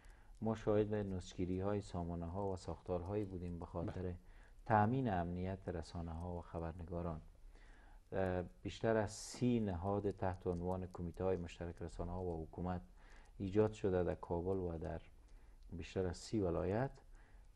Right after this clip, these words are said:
Speaker 1: اه، که در کابل در رأسش آقای، اه، دکتر سرور دانش، معاون دوم رئیس جمهور است و، اه، در ولایات، اه، معاونین والی‌ها در رأس کمیته ها هستند.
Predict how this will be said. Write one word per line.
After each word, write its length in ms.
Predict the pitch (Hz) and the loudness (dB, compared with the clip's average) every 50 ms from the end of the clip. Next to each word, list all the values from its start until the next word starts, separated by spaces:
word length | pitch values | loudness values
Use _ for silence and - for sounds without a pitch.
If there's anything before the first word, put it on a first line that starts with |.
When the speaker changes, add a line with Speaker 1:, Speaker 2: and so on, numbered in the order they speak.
| - - | -8 -4
Speaker 1:
اه، 260 | 92 87 85 85 80 - - - | -2 -2 -2 -2 -4 -8 -12 -10
که 360 | - - 98 90 87 87 85 - - - - 90 | -2 2 4 4 4 4 2 -2 -8 -14 -6 -2
در 140 | 90 87 85 | 0 0 0
کابل 440 | - - - 90 87 87 95 92 87 | -2 -2 0 0 2 4 4 4 4
در 100 | 90 87 | 4 6
رأسش 460 | 90 92 90 90 - - 90 82 85 | 6 4 4 2 -2 -4 -6 -4 -4
آقای، 480 | 82 80 82 85 85 85 85 85 82 | -4 -4 -2 0 0 2 2 0 0
اه، 80 | 85 82 - - - - - - - - - - - 87 87 85 82 82 82 82 90 - | -2 -6 -10 -14 -16 -16 -16 -16 -18 -18 -18 -14 -8 -6 -4 -4 -4 -4 -6 -8 -8 -10
دکتر 260 | - - - 101 90 | -10 -8 -6 -6 -6
سرور 420 | 90 - 92 87 85 87 87 85 | -4 -2 -2 -2 -2 -2 -2 -4
دانش، 460 | 82 82 85 85 85 85 82 - - | -4 -4 -4 -4 -4 -6 -8 -8 -6
معاون 360 | 90 82 82 82 85 87 85 82 | -6 -4 -4 -4 -4 -4 -6 -4
دوم 240 | 80 90 90 92 | -4 -2 -2 -2
رئیس 220 | 95 101 101 92 90 | -2 -4 -4 -6 -4
جمهور 400 | 104 104 95 95 92 104 104 104 | -2 -2 -2 -2 -2 -2 0 0
است 280 | 101 95 90 - - | 0 0 -2 -2 -2
و، 40 | 90 | 0
اه، 140 | 82 80 82 - - - - - - - - - - - - - - 87 82 78 78 80 | 0 0 -2 -6 -12 -18 -18 -18 -18 -18 -18 -18 -18 -20 -18 -12 -10 -6 -6 -4 -2 0
در 160 | 80 80 82 | 2 2 4
ولایات، 640 | 85 85 85 85 87 90 95 104 110 107 107 - - | 4 4 4 4 6 6 4 4 2 2 -2 -6 -8
اه، 320 | - 92 87 82 80 80 | -6 -4 -4 -2 -2 -4
معاونین 580 | 85 85 87 87 90 92 90 95 98 110 113 110 | -4 -2 0 2 2 4 4 4 4 2 2 2
والی‌ها 540 | 98 90 87 87 85 87 85 82 92 95 90 | 4 4 4 4 4 2 0 0 0 0 0
در 120 | 90 85 | 2 2
رأس 300 | 87 87 87 - - 85 | 2 2 0 0 -4 -8
کمیته 380 | 78 - - 85 82 - - 92 | -8 -6 -4 -4 -4 0 0 2
ها 160 | 92 95 107 | 2 2 2
هستند. 420 | 120 120 - - 175 185 196 185 | 0 -2 -4 -4 -4 -4 -4 -6